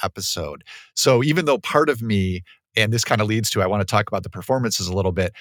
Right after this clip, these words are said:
wishes I'd been able to spend more time with the four kids in this final episode, I do recognize that that would have been, come at a cost of missing out on the larger communal experience the episode offers.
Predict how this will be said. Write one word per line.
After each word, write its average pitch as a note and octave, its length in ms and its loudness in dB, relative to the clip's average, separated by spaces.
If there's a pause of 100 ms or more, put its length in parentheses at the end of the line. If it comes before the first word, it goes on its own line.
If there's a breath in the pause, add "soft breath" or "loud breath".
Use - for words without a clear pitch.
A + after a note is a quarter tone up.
(160 loud breath)
wishes C#3+ 300 2
I'd B2 140 4
been A#2+ 120 2
able A2 180 2
to A2+ 80 0
spend G#2 220 0
more G#2+ 180 2
time A2 280 0
with A2+ 160 0
the G#2 60 -6
four F#2+ 220 -2
kids C3 520 -2 (260)
in D#3 120 0
this E3 160 -2
final E3 300 0
episode, F#3 480 -2 (280 loud breath)
I B2+ 120 4
do B2+ 160 2
recognize A2+ 600 0
that G2+ 280 0
that A#2 180 0
would A2+ 100 0
have F#2+ 140 -2
been, G2+ 440 2
come D3 160 -2
at B2+ 80 2
a A2 40 -2
cost - 520 -2
of F#2+ 100 -2
missing G2+ 320 -2
out F2+ 180 -2
on F2 100 -4
the E2 80 -8
larger F2 540 -4 (520 soft breath)
communal A#2+ 560 2
experience F2 580 -2
the F2+ 100 -2
episode D#2+ 320 -4
offers. - 520 -12